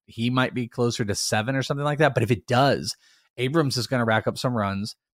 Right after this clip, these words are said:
He'll have significant stolen bases, and I think he's way more valuable. So that might be a guy when push comes to shove.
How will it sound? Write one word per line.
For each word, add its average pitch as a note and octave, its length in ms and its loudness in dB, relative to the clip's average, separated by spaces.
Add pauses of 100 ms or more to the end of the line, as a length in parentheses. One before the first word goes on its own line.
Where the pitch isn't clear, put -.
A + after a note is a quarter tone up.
(140)
He'll A#2+ 100 -4
have A2+ 160 0
significant A#2 440 0
stolen C#3+ 260 0
bases, G#2 520 -2 (240)
and C3 80 -2
I C3+ 40 2
think C3 120 0
he's G#2+ 160 0
way A2 220 2
more A2+ 200 0
valuable. G#2 400 0
So C3+ 120 -2
that E3+ 240 4
might F3+ 180 0
be D3 120 2
a C3 60 2
guy B2+ 220 4
when A2+ 220 -2
push C3 200 -4
comes A2+ 220 -4
to A2+ 80 -4
shove. A2 380 0